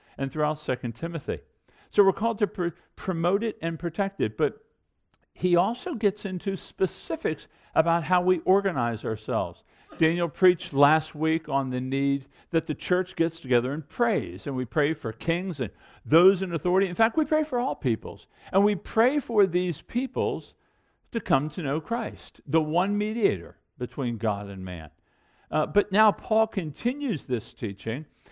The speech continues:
but he gets more specific in terms of how men and how women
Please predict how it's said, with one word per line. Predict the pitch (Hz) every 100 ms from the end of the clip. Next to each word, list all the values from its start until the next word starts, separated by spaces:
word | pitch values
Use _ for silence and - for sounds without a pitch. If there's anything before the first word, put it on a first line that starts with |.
| _
but | 208
he | 214
gets | 240 -
more | 226 233
specific | - - - 175 - - 262 - 131 160
in | 139
terms | 175 160 139
of | 139
how | 135 135
men | 127 127 143 160 180 185 147
and | 120 113
how | 143 143 131
women | 127 175 185 127 120 143